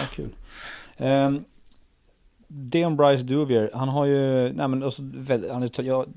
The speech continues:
tagit jättejobb i returtagningen också när, när Andrew Smith har varit borta. Han, han, eh,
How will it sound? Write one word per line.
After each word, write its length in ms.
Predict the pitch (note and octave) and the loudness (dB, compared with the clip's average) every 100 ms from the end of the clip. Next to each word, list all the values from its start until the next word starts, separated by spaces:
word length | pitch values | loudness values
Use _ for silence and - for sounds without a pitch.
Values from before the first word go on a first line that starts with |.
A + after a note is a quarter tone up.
| - | -12
tagit 240 | B2 A#2 | -6 -2
jättejobb 600 | C3 A#2 - A#2 C3 A#2 | -2 -2 0 0 0 0
i 320 | A2 G#2+ G#2+ G#2+ | -2 0 0 -2
returtagningen 600 | A2 A#2 G#2+ C3+ A#2+ G#2 | -2 -2 2 0 2 -2
också 280 | G2 G2+ G2+ | -4 -6 -4
när, 400 | G#2+ G#2+ G2+ G#2 | -6 -6 -6 -6
när 180 | A2 | -6
Andrew 220 | G#2+ G#2+ G#2 | -4 -4 -4
Smith 180 | A#2 A2 | -6 -6
har 40 | |
varit 140 | G#2+ G#2+ | -4 -4
borta. 260 | G#2+ - | -4 -6
Han, 280 | A2 A2 G#2+ A2 | -6 -6 -8 -8
han, 280 | A2+ A2 | -6 -4
eh, 260 | G#2+ G#2 G#2 | -4 -6 -6